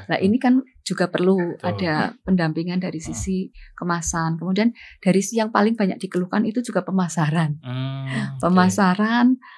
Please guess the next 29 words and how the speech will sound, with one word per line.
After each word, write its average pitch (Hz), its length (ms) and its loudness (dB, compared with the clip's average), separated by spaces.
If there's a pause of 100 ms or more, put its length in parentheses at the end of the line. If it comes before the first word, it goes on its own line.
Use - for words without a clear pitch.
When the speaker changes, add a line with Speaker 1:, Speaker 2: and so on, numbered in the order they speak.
Speaker 1:
kalau 180 220 -2
mau 175 240 -4
ekspansi 247 880 2
atau 190 320 -4
biar 175 240 -2
mereka 180 320 -8
bisa 185 260 -6
survive, 226 640 -8 (760)
Speaker 2:
Hmm. 131 80 -4
Speaker 1:
eh, 220 480 2
sekarang 254 320 0
tidak 311 260 -2
bisa 269 300 -2
hanya 185 240 0
mengandalkan 170 800 -4
pemasaran 208 640 -2 (440)
secara 202 300 2
konvensional. 202 840 0
Speaker 2:
Hmm. - 140 -12
Speaker 1:
Konvensional 180 640 -4
itu - 200 -6
punya 175 240 -2
outlet, 226 640 2 (440)
kemudian 170 440 -2
ikut 170 260 -4
pameran-pameran, 170 1040 -2 (120)
Speaker 2:
Hmm. 117 340 -12
Speaker 1:
kan 240 160 0
tetap 226 260 -6